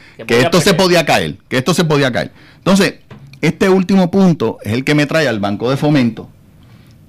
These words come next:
Speaker 2: y a la rehabilitación financiera.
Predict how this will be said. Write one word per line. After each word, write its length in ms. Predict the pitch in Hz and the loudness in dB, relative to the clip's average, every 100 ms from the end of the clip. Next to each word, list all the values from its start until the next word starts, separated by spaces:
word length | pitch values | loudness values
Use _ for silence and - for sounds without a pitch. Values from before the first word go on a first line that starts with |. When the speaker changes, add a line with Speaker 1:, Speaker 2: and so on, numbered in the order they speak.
| - | -4
Speaker 2:
y 140 | 123 | 2
a 140 | 113 107 | 4 4
la 340 | 104 95 92 - | 2 0 -2 -4
rehabilitación 760 | 101 107 95 92 92 92 110 | 0 2 2 0 -2 0 0
financiera. 600 | 113 139 113 98 80 76 | 4 4 2 0 -6 -8